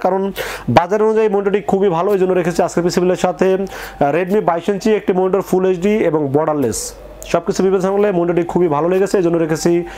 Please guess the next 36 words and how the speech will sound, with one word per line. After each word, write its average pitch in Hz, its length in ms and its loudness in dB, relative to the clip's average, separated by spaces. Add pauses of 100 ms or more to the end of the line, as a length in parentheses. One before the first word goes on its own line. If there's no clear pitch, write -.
(200)
আজকের 170 220 -2
পিসি 147 140 0
বিলের 139 260 2
সাথে। 147 240 0 (260)
তো - 60 6
ফ্রেন্ডস, 240 220 0
এবার 262 160 2
আমরা 254 180 0
keyboard 233 260 0
মাউসের 240 240 0
বিষয়ে 233 180 2
আলোচনা 233 200 0
করবো। 233 260 0
আজকের 214 220 0
পিসি 202 160 0
বিলের 220 180 0
সাথে 220 220 2
যেহেতু 208 260 0 (100)
full 208 220 2 (140)
combo 196 320 2
package 208 300 2
দিয়েছে, 175 240 2
এখানে 185 140 0
keyboard 180 300 0
মাউসটা 185 280 0
থাকবে, 190 180 -2
এটাই 170 220 2
স্বাভাবিক। 175 380 0
তো 185 120 2
আজকের 175 220 -2
পিসি 170 180 -2
বিলের 196 180 0
সাথে 190 140 0 (120)
keyboard 202 280 2
হিসেবে 208 240 2
choice 208 160 2